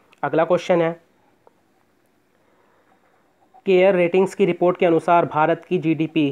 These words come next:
चालू वित्त वर्ष में कितने प्रतिशत रहने की संभावना है? तो गाइस, केयर रेटिंग्स के अनुसार जो है भारत की जीडीपी जो रहेगी च-, अ, चालू वित्त वर्ष में वो रहेगी एट पॉइंट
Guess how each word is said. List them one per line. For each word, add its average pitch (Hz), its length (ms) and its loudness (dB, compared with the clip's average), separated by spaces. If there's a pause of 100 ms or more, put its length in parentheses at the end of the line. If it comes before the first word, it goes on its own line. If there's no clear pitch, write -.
(120)
चालू 160 320 2
वित्त 156 200 -2
वर्ष 143 240 -4
में 165 140 0
कितने 170 360 -2
प्रतिशत 160 500 -4
रहने 147 320 -2
की 180 180 -2
संभावना 131 600 -6
है? 117 280 -14 (280)
तो 156 120 -6
गाइस, 143 360 -4 (600)
केयर 147 180 -2
रेटिंग्स 156 340 -2
के 160 80 -2
अनुसार 143 380 -2
जो 139 100 -2
है 156 100 -2
भारत 139 300 -4
की 160 100 -4
जीडीपी 135 320 -4
जो 151 100 -2
रहेगी 135 320 -4
च-, 135 160 -10
अ, 123 360 -6
चालू 127 420 -2 (560)
वित्त 131 140 -8
वर्ष 113 280 -8
में 151 220 -8 (400)
वो 151 140 -2
रहेगी 143 460 -2 (760)
एट 170 240 -2
पॉइंट 165 280 -2